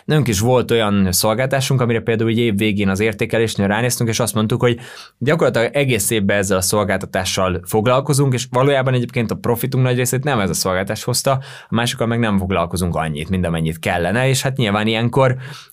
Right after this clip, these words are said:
ugye az a tipikus példája, amikor az ember gyakorlatilag, ö, skálázom azt a szolgáltatást, ami egyébként nem jól megy feltétlenül, és nem arra fókuszálok, ami amúgy nyerő, hanem próbálom megfo-, a, a veszteséget csökkenteni, megfogni az aját, mihelyett a fókuszom inkább ott kell, hogy legyen, hogy a,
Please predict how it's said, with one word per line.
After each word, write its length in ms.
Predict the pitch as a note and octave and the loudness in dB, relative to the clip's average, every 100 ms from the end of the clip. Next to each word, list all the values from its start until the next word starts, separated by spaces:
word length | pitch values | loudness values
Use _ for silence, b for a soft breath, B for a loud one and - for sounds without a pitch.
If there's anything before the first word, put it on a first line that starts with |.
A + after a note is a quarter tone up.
| - | -2
ugye 120 | A2+ | 0
az 80 | A2+ | 0
a 40 | |
tipikus 380 | A2+ A#2+ G#2 F#2+ | 0 -2 -4 -2
példája, 420 | B2 B2 G#2+ G#2+ | 0 2 2 2
amikor 260 | A2+ G#2 A2 | 0 0 0
az 80 | A2 | 0
ember 400 | A2+ G#2+ G2+ G2 - _ _ _ _ _ _ | 2 2 0 -4 -12 _ _ _ _ _ _
gyakorlatilag, 760 | G#2 A2 A#2+ G#2+ G#2 G#2 G#2 G2+ | -2 0 0 0 0 0 2 2
ö, 180 | G#2+ G#2 B B | 2 0 B B
skálázom 600 | - C3+ B2 G#2+ G2+ G#2+ | -2 0 2 2 0 0
azt 140 | A2 | 0
a 40 | F#2 | 0
szolgáltatást, 720 | - G#2 G2 F#2+ G2 G2+ G2 | 0 2 0 -2 -2 -2 0
ami 140 | G2+ | 0
egyébként 600 | G2+ G2 G2 G#2+ G2 G2+ | 2 0 0 0 0 0
nem 360 | G2 B2 C3 G2+ | 0 2 2 0
jól 260 | G2+ G#2 G2+ | 2 2 2
megy 240 | G2 G#2 | 2 0
feltétlenül, 720 | - G2+ - B2 B2+ C#3 D#3 D#3 B B - | 0 0 2 0 2 4 4 4 B B -4
és 120 | G2 | 0
nem 160 | B2+ | 2
arra 160 | A2 G#2+ | 2 2
fókuszálok, 680 | G2 G#2+ G2 G2 F#2 F#2 F#2+ | 0 -2 0 0 0 0 0
ami 200 | F#2+ G2 | 2 2
amúgy 280 | F#2 G2 G2 | 2 2 2
nyerő, 300 | G#2 G2 G#2 | 2 2 2
hanem 240 | A#2 G#2 | 2 0
próbálom 380 | G#2 A2+ F#2+ F#2+ | 2 2 2 2
megfo-, 360 | G2 G2 G2+ | 0 0 -2
a, 220 | F#2+ F#2 G#2+ | 2 2 2
a 60 | |
veszteséget 580 | A2 G#2+ F#2+ - F2 F2 | 0 0 -2 -4 -4 -4
csökkenteni, 380 | - F#2 F2 F2 | -4 -4 -4 -4
megfogni 300 | E2+ F2 E2+ | -4 -4 -4
az 100 | E2 | 0
aját, 280 | A#2 A2 G#2 | 0 0 0
mihelyett 280 | G2 G2 | 0 0
a 40 | G2 | -2
fókuszom 420 | G#2+ G#2 F#2+ E2+ | -4 -2 -2 -2
inkább 220 | E2 E2 | -2 -4
ott 120 | E2+ | -4
kell, 100 | F2 | -4
hogy 80 | E2 | -4
legyen, 160 | F2 E2+ | -2 -2
hogy 120 | F2 | -2
a, 120 | F2 | -4